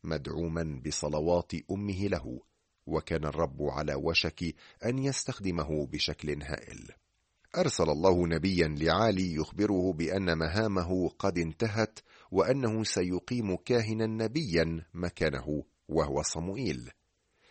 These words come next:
لذلك يقول الرب إله إسرائيل: إني قلت إن بيتك وبيت أبيك يسيرون أمامي إلى الأبد،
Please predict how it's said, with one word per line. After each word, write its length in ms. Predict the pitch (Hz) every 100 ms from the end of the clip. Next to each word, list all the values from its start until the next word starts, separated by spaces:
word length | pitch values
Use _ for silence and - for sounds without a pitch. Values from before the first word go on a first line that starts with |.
| - -
لذلك 520 | 117 127 131 120 -
يقول 340 | 92 110 98
الرب 300 | 87 98 80
إله 380 | 90 90 85 76
إسرائيل: 640 | 85 87 - 107 104 90
إني 340 | - 123 110 98
قلت 480 | - 131 110 - 107 101 - _ -
إن 240 | 120 104
بيتك 520 | 87 113 113 - 82 87
وبيت 540 | 78 82 101 110 -
أبيك 480 | 80 85 104 113 -
يسيرون 680 | 92 85 - 85 98 104 92
أمامي 460 | 73 90 87 87
إلى 220 | 71 87
الأبد، 480 | 92 - 139 87 67